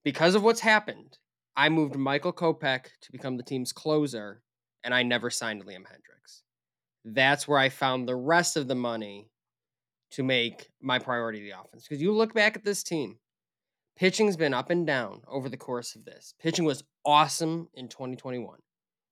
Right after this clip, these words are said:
I added a guy like Anthony DeSclafani to figure out that fifth row, and I moved Keuchel to the bullpen. Like, I just, I said, "This guy was an issue the entire time.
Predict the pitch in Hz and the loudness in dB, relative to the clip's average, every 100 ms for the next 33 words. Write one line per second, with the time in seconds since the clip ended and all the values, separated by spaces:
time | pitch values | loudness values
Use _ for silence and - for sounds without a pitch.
0 | _ - 120 120 120 117 107 123 127 127 | _ -2 2 4 4 2 0 -2 -2 0
1 | 127 123 120 113 131 131 135 123 127 - | -2 0 -4 -6 -6 -6 -6 -6 -8 -8
2 | 127 - 107 98 98 - - 113 117 113 | -12 -10 -10 -10 -16 -18 -12 -10 -10 -10
3 | 110 - 156 156 147 135 127 127 120 - | -12 -6 -6 0 0 0 -2 -6 -8 -10
4 | 117 110 104 98 - - - _ _ _ | -12 -12 -14 -16 -20 -20 -20 _ _ _
5 | _ _ 117 110 135 135 120 120 - - | _ _ -4 2 4 4 0 -6 -8 -8
6 | - 120 - 107 110 151 - 135 120 107 | -12 -12 -10 -10 -4 -4 0 2 2 -2
7 | 110 - _ _ _ 127 156 196 - 165 | -10 -14 _ _ _ -6 0 2 4 4
8 | 139 131 156 147 147 143 139 135 | 2 2 2 2 2 2 2 0